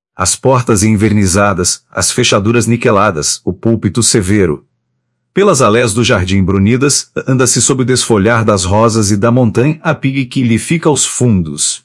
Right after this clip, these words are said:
e um intenso perfume de mata. A primeira vez que eu lá estive, a sala estava apinhada,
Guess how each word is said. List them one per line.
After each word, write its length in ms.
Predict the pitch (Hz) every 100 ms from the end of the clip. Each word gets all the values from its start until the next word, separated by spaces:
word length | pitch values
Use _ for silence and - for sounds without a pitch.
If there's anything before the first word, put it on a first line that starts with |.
| -
e 40 |
um 120 | 175 165
intenso 440 | 143 127 127 117
perfume 560 | 113 131 - - 170 156
de 100 | 127
mata. 540 | 104 76 - - - _ _ _ _ _
A 120 | -
primeira 380 | 98 123 123 135
vez 280 | 98 120 123
que 100 | -
eu 80 | 123
lá 180 | 104 110
estive, 500 | 104 - 90 76 -
a 100 | 101
sala 300 | - 151 151
estava 400 | - 143 135 131
apinhada, 640 | 120 127 107 110 101 98